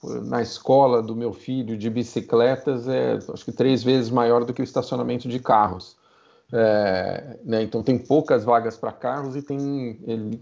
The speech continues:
literalmente centenas de bicicletas, é, no, no estacionamento de professores, de pais, de alunos e, e de alunos e de várias idades. E quando você atravessa a rua aqui,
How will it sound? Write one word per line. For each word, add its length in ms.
literalmente 500
centenas 580
de 60
bicicletas, 1000
é, 300
no, 220
no 100
estacionamento 720
de 80
professores, 640
de 80
pais, 380
de 80
alunos 520
e, 240
e 100
de 140
alunos 380
e 260
de 140
várias 380
idades. 500
E 340
quando 180
você 200
atravessa 520
a 40
rua 300
aqui, 520